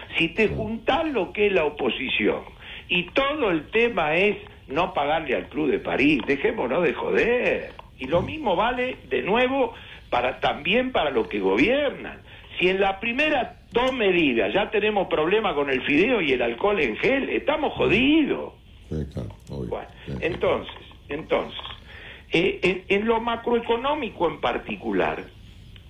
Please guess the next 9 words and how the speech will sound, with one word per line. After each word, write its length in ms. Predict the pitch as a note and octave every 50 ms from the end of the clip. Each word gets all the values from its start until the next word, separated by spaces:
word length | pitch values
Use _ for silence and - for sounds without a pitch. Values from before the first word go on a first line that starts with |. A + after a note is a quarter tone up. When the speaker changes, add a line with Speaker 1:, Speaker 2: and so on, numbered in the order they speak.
| - -
Speaker 1:
el 160 | - D#3+ F3
planteo 640 | F3 - G#3 G#3 G#3+ A#3 - - C#4 C#4 C4+ A#3 F#3
es 200 | D#3+ C#3+ C3 - - - - - - - - - - - -
tener 300 | - D#3 D#3+ F#3 F#3+ F#3
un 160 | F3 D#3+ D3+
diagnóstico 920 | C#3 C3 A#2+ A#2 A#2 A#2+ A2+ G2 E2+ - - - G#2+ - - - - - - - - -
y 100 | C#3+ D#3
del 260 | D#3 F3+ F#3 F3+ E3
diagnóstico 1040 | G3+ G#3 G3 - A#3 B3+ C4 A#3 - - - - G3+ F#3+ - A#3 A3 A3 - -